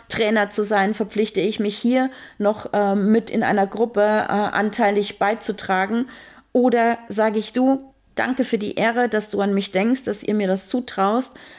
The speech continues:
aber ich bin mit den Gedanken eher da, dass ich das Land verlassen möchte, deswegen möchte ich mich nicht mehr weiter verpflichten."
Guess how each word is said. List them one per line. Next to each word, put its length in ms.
aber 520
ich 160
bin 160
mit 140
den 120
Gedanken 460
eher 300
da, 220
dass 200
ich 80
das 160
Land 200
verlassen 440
möchte, 320
deswegen 420
möchte 240
ich 80
mich 200
nicht 160
mehr 140
weiter 260
verpflichten." 600